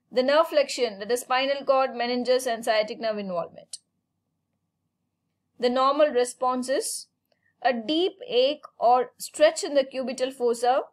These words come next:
extending down to the anterior radial aspect of the forearm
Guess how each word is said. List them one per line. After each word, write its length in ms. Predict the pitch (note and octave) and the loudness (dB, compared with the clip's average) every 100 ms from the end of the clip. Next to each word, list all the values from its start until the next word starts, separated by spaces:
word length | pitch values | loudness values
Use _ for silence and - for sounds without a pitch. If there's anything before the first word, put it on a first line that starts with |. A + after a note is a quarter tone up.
| _ _ _ _ | _ _ _ _
extending 640 | B3+ B3+ - D#4+ D4+ C#4+ B3 | -4 -2 -2 0 2 0 4
down 320 | B3+ C4 D4+ - _ _ - | 6 6 0 -8 _ _ -10
to 100 | C4 | -8
the 220 | C4 - A3+ | -6 -8 -2
anterior 800 | B3 D4+ D#4+ D#4 D4 D4 D4 A#3+ | 0 0 -2 -2 4 6 6 4
radial 420 | A#3 B3+ C4 C4 | -2 0 0 2
aspect 440 | A#3+ A#3+ A#3+ A#3 | 2 0 -8 -6
of 140 | A#3 G#3+ | -6 -8
the 80 | A3+ | -10
forearm 540 | A3 A3 A3+ A3+ | -2 0 4 2